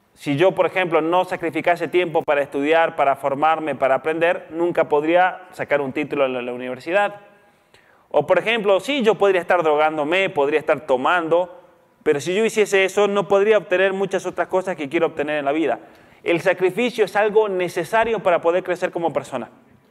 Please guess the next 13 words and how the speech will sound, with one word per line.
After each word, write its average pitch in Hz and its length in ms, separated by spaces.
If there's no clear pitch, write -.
Pero 196 200
¿cuál 247 200
es - 280
la 165 120
conexión 185 380
con 175 140
el 156 100
amor? 143 280
Que 208 360
es 226 300
por 208 160
el 190 160
sacrificio 185 1040